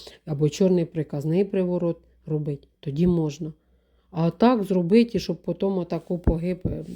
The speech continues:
помер не з того, не з цього, після день народження помер чоловік. І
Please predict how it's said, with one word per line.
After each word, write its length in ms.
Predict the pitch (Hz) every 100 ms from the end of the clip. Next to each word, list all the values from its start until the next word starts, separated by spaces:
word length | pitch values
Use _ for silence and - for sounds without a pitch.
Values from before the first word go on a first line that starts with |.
| 180 170 156 156 -
помер 380 | - 180 190 196
не 120 | 180
з 60 | 170
того, 220 | - 175
не 140 | 165 160
з 60 |
цього, 320 | - 185 170 - _
після 260 | 180 170 165
день 220 | 170 170
народження 520 | 160 196 208 170 156
помер 420 | 147 156 165 175
чоловік. 420 | - 156 147 143 - _ -
І 260 | 147 147